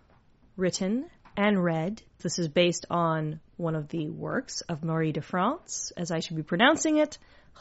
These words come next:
Reine. Fandom Bisclavaret by Marie de France. Rating teen and up.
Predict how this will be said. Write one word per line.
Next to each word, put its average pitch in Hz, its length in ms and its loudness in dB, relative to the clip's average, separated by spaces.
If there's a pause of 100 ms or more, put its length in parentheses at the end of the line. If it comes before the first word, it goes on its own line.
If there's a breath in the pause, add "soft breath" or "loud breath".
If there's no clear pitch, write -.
(140)
Reine. 151 580 4 (440 soft breath)
Fandom 170 680 2
Bisclavaret 165 1000 -2 (300)
by 156 420 -4
Marie 156 240 -4
de 165 80 -6
France. - 640 -8 (480)
Rating 214 560 4 (240)
teen 175 240 -2
and 156 140 -2
up. 135 180 -8